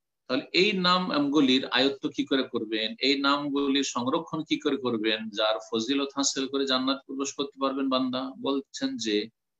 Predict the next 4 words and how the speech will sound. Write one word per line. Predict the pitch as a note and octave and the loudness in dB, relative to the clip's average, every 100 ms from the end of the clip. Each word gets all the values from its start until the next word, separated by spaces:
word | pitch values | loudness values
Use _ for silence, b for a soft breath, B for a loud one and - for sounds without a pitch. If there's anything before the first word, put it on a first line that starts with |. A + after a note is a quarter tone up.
| _ B B B B _ - | _ B B B B _ -4
এই | C3 D3+ E3 F3 F#3+ G3 G3 | 2 4 4 4 2 0 -2
নামগুলির | A2 G#2+ B2+ C#3+ D#3+ D3+ E3 D#3 E3 E3+ F3 F3 - _ _ _ _ _ _ _ _ _ _ _ _ _ _ _ - | -4 2 4 2 2 2 4 4 6 6 4 0 -8 _ _ _ _ _ _ _ _ _ _ _ _ _ _ _ 0
ক্ষেত্রে | C3+ - B2 A2+ G#2 A2+ _ _ _ _ _ _ _ | 0 2 4 4 2 -2 _ _ _ _ _ _ _
যেখানে | G#2 C#3 C#3 C#3 C3+ | 0 0 0 0 2